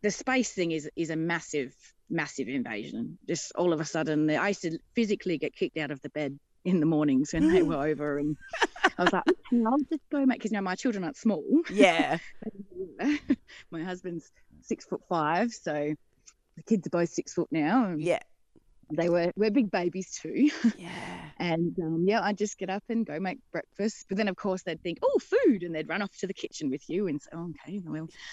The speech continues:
Speaker 1: that space didn't go well."
Speaker 2: <laughs> Yeah.
Speaker 1: And, you know,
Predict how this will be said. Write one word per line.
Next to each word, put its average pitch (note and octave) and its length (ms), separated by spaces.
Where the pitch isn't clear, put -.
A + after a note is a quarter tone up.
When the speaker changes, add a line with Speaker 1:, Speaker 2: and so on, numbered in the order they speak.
Speaker 1:
that - 160
space - 300
didn't D#3 200
go D#3 160
well." D3+ 280
Speaker 2:
<laughs> - 0
Yeah. - 260
Speaker 1:
And, A3+ 420
you F#3+ 140
know, F#3 100